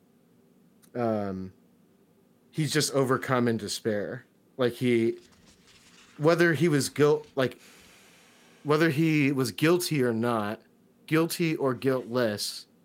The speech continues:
in all of these various things, I think he's just overcome with despair, recognizing his life has been <laughs> just tragedy, like, total tragedy, tragedy after tragedy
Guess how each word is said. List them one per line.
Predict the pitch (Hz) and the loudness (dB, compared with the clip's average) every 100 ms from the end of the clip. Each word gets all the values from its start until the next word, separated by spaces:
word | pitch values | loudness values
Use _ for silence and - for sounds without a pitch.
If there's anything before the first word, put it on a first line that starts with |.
| _ _ - | _ _ -4
in | 127 | -2
all | 120 127 | 0 0
of | 131 | 0
these | 120 107 | 0 -2
various | 113 120 117 110 | 0 2 2 -2
things, | - 120 107 101 - - - - _ _ _ _ _ _ | -2 -2 -2 -4 -10 -16 -20 -20 _ _ _ _ _ _
I | 117 | -6
think | 156 143 | -4 -2
he's | 127 | -2
just | 127 131 | -2 0
overcome | 123 127 139 123 | 0 0 0 0
with | 120 117 | 0 -2
despair, | 104 - 127 117 | -6 -2 0 2
recognizing | 107 110 120 113 110 113 104 104 - _ - - - | 0 -2 -2 -2 0 -2 -2 -4 -10 _ -20 -18 -2
his | 135 113 | 0 2
life | 123 120 117 | 2 2 0
has | 120 104 | -4 -2
been | 123 117 | -2 -2
<laughs> | 147 | -4
just | 107 - - _ | -2 -4 -6 _
tragedy, | - 123 120 113 110 110 160 | -2 0 0 0 -4 -6 -8
like, | 117 117 - - | -8 -8 -12 -8
total | 139 120 117 | -2 0 0
tragedy, | 123 113 107 95 104 107 - | 0 0 -2 -4 -6 -6 -8
tragedy | - 110 107 110 | -6 -6 -2 -2
after | 104 107 | -2 -4
tragedy | 101 101 95 101 107 | -8 -8 -8 -8 -8